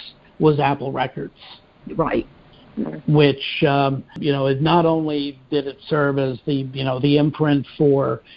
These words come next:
Speaker 1: for the Beatles releases from August of sixty-eight, <laughs> actually, technically right up to the present day.
Speaker 2: Yeah.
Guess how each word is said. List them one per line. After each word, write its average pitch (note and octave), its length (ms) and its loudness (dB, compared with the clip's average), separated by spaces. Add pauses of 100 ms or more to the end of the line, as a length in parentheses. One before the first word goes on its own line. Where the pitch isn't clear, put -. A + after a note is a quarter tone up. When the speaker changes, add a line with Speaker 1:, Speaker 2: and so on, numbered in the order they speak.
Speaker 1:
for D3 80 -2
the C3 100 -2
Beatles F#3+ 460 4
releases C3+ 680 -4 (100)
from C3+ 560 -2 (240)
August C3+ 540 0
of C3+ 180 -4
sixty-eight, C#3+ 640 0 (520)
<laughs> - 440 -2
actually, G#3 380 0 (100)
technically A3 580 2
right G3 220 4
up A#3 200 -2
to G#3+ 80 -8
the G#3 200 4
present F#3 440 -2
day. B3+ 420 -4 (400)
Speaker 2:
Yeah. C#4 220 4